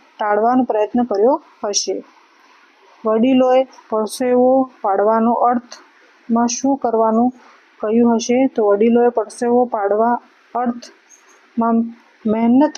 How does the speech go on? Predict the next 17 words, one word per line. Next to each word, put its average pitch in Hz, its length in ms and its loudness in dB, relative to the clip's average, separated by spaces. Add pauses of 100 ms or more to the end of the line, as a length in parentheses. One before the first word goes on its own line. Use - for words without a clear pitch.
કરીને 220 420 0 (400)
રોટલો 233 440 0 (320)
રડવાના, - 1900 -6 (540)
મહેનત 208 400 -2
કરીને 208 360 2 (100)
રોટલો 233 300 0 (400)
રડવાના 214 600 0 (320)
સિદ્ધાંતની 247 880 0
વાત 214 180 0 (100)
કરી 226 320 2
હશે. 254 220 -2 (600)
મહેનત 233 420 2 (100)
કર્યા 233 340 0
વગર 202 300 0 (600)
મફતનું 262 720 0 (640)
ખવાય 226 480 0
નહીં 214 180 -4